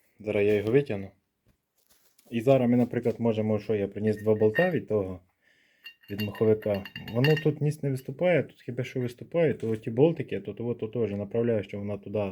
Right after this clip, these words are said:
запресується. Зараз, в принципі, можна приміряти, поставити, чи воно не буде мішати. Ну, в принципі, не має мішати. Воно має, в принципі, виглядати в нас ось так, да?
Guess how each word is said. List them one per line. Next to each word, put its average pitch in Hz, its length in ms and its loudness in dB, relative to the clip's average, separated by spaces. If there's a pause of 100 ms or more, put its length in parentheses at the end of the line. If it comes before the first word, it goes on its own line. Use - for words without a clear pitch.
запресується. 107 760 -2 (500)
Зараз, 107 180 -2
в - 20 -8
принципі, 110 320 -4
можна 104 240 -2
приміряти, 110 500 -2
поставити, 110 460 -4
чи - 120 -16
воно 101 160 -4
не 101 80 -4
буде 98 180 -4
мішати. 95 340 -10
Ну, 135 140 0
в 120 40 -6
принципі, 123 320 -2
не 120 100 2
має 120 240 4
мішати. 120 360 0 (640)
Воно 139 160 0
має, 143 200 0
в 127 80 0
принципі, 139 320 0
виглядати 117 460 2
в 107 40 0
нас 107 240 -2
ось 101 120 -6
так, 92 220 -10
да? 113 160 -2